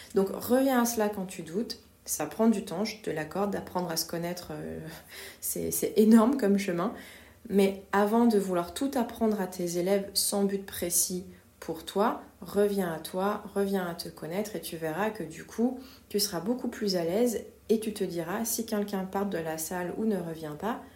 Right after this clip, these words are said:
ben c'est ok en fait. C'est ok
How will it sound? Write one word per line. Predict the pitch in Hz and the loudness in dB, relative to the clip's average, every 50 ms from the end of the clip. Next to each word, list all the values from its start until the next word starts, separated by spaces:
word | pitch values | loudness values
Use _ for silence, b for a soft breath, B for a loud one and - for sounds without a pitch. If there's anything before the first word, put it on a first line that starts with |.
| B B B B B B B B _ - - | B B B B B B B B _ -10 -4
ben | 190 196 208 | -2 -2 -2
c'est | 202 - - 214 | 0 0 0 0
ok | 220 220 - 294 339 330 | -2 -2 -2 -2 -2 -2
en | 277 | -2
fait. | 233 - - 220 226 220 - - - - b b b b b b b - - | -2 -2 -2 -2 -2 -2 -6 -14 -16 -20 b b b b b b b -20 -16
C'est | - - - 185 | -12 -6 -2 -2
ok | 196 196 196 | 0 0 -2